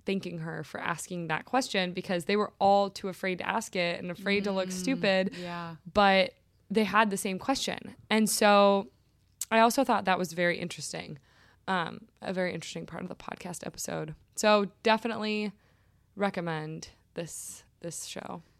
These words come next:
Speaker 2: Yeah, it sounds like a really good podcast. Um, a couple of thoughts on just the asking silly sounding questions. I feel like being in med school has really challenged us to do that.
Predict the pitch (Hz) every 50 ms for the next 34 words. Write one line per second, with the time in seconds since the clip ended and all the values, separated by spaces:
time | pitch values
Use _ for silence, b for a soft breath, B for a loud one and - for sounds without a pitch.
0 | _ _ _ 262 302 285 196 160 - - 214 220 269 302 285 302 233 175 175 165
1 | 170 170 160 - - 160 160 160 156 156 147 156 - _ _ _ _ _ - -
2 | - 156 156 151 _ - 147 143 151 160 - - - - - _ - 180 180 175
3 | 165 156 151 - 170 - - 196 190 - 240 233 214 - 180 170 165 160 - -
4 | - - 165 160 160 160 156 151 151 147 - 143 - - 147 - 156 151 147 -
5 | - _ 165 156 151 151 147 139 139 b b b b b b b b b _ _
6 | _ _ - - - 165 156 147 151 147 - 156 147 143 147 147 143 143 - 143
7 | 143 - - - 151 147 143 143 139 - - B B B B B - 170 175 -
8 | 208 202 208 214 220 196 175 - 185 175 175 175 175 175 - 160 165 160 151 151
9 | 147 147 - - - _ 170 165 165 165 165 143 143 165 151 143 143 147 143 143
10 | 147 143 - - 135 139 135 139 139 - - 139 135 - - - - 143 139 -
11 | 139 139 139 143 151 156 165 170 -